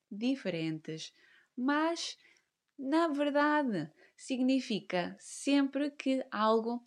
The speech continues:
não está ok. Vamos ver as possibilidades que esta expressão nos dá. "Eu fico lixada quando gritam comigo." Quero dizer que fico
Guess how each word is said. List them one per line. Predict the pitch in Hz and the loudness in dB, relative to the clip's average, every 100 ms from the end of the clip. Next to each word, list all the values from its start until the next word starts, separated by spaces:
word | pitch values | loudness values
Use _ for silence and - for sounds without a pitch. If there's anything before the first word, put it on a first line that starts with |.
| _ 233 | _ -6
não | 220 226 220 240 | -2 0 0 -2
está | 233 - 180 180 190 _ - | -4 -4 -4 -4 -6 _ -8
ok. | 240 247 - 143 - _ - - - | -8 -8 -12 -12 -14 _ -20 -20 -12
Vamos | 214 277 330 320 | 0 2 4 2
ver | 254 220 233 233 - | 4 4 4 2 -2
as | 214 247 - | -4 -4 -8
possibilidades | - - - 151 151 147 156 220 254 247 - - _ _ | -12 -12 -10 -8 -8 -6 -2 0 0 0 -4 -10 _ _
que | - 311 - | -4 -4 -4
esta | 220 220 - 180 | -2 -2 -4 -6
expressão | 175 - 185 - 240 240 240 _ - | -6 -10 -10 -4 -2 0 -2 _ -12
nos | 196 208 147 | -4 -4 -4
dá. | 131 - _ - - _ _ - | -8 -14 _ -20 -20 _ _ -2
"Eu | 359 370 | 2 2
fico | 339 - 202 180 - 170 165 | -2 -6 -6 -6 -8 -12 -10
lixada | 208 294 - - 240 240 175 165 170 175 - _ - | -4 -4 -4 -2 2 4 2 0 -6 -6 -12 _ -4
quando | 294 311 311 254 | 2 2 2 0
gritam | 208 214 214 226 226 | 0 0 0 -4 -4
comigo." | - 269 170 156 143 - - - _ _ _ _ | -4 -4 -4 -6 -12 -20 -20 -20 _ _ _ _
Quero | 254 277 302 285 | 0 0 0 -2
dizer | 202 175 160 180 175 - | -4 -6 -4 -2 -2 -4
que | 202 214 | -4 -4
fico | 208 - 180 - 160 | -4 -6 -6 -6 -10